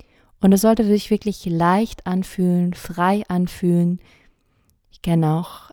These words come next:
Stimmen- und Sprechtrainer, die dann sagen, "Na, stell dir vor, du hast eine Kartoffel im Mund, eine heiße." Finde ich immer nicht so ein angenehmes Bild, aber vielleicht hilft es dir, dann nutz es bitte einmal.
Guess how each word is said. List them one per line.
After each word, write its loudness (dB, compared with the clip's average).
Stimmen- 0
und -4
Sprechtrainer, -6
die -6
dann -4
sagen, -8
"Na, -8
stell -6
dir -4
vor, -8
du -4
hast -10
eine -10
Kartoffel -4
im 2
Mund, 0
eine -8
heiße." -4
Finde -8
ich -14
immer -4
nicht -2
so -6
ein -10
angenehmes 0
Bild, -2
aber -2
vielleicht -8
hilft -4
es -8
dir, -6
dann -2
nutz 0
es -10
bitte -10
einmal. -8